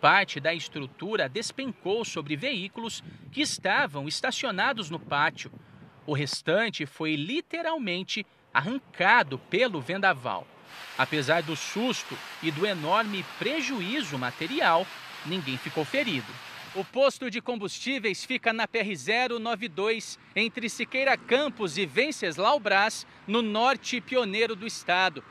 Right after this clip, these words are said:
num dos pontos mais atingidos pela forte chuva que caiu sobre a região nesta segunda-feira. Segundo o cimepar, a velocidade dos ventos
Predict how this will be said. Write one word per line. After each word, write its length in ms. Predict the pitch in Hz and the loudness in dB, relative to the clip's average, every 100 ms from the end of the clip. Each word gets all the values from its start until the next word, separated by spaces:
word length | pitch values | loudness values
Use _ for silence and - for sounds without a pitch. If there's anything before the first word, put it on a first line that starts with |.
| - - - | -20 -16 -4
num 220 | 185 214 | -2 0
dos 200 | 196 - | -2 -2
pontos 440 | 202 214 - 175 | -2 -2 -2 -4
mais 380 | 170 214 320 320 | 0 2 2 2
atingidos 840 | 320 - 359 214 180 214 247 - - - - | 0 0 -4 -4 -2 -4 -4 -8 -10 -10 0
pela 260 | 202 208 | 2 2
forte 380 | - 240 254 254 | 2 0 0 -2
chuva 500 | - 226 285 190 156 | -6 -4 -4 -2 -4
que 160 | - 240 | -4 0
caiu 420 | 220 190 254 330 | 2 2 2 -2
sobre 400 | - 208 196 180 | -2 -4 -2 -2
a 60 | |
região 560 | 160 208 117 143 226 214 - - | 0 -2 -2 0 0 -2 -10 -14
nesta 640 | 151 196 240 - - 233 196 | -4 0 0 -2 0 2 2
segunda-feira. 1000 | - 233 185 214 226 220 - 143 127 113 _ - - - | 0 0 0 0 0 0 -2 -6 -4 -8 _ -20 -20 -8
Segundo 720 | - 202 160 156 240 233 190 | 0 2 2 2 0 0 -2
o 40 | |
cimepar, 680 | 170 190 160 - 165 208 240 _ - | -4 -4 -6 -2 2 2 2 _ -6
a 120 | 151 143 | -2 0
velocidade 840 | 190 220 - 156 131 220 247 151 | 0 0 -2 -2 2 4 4 -2
dos 240 | 131 113 | -10 -10
ventos 540 | 117 208 240 131 - | -4 -4 -4 -8 -14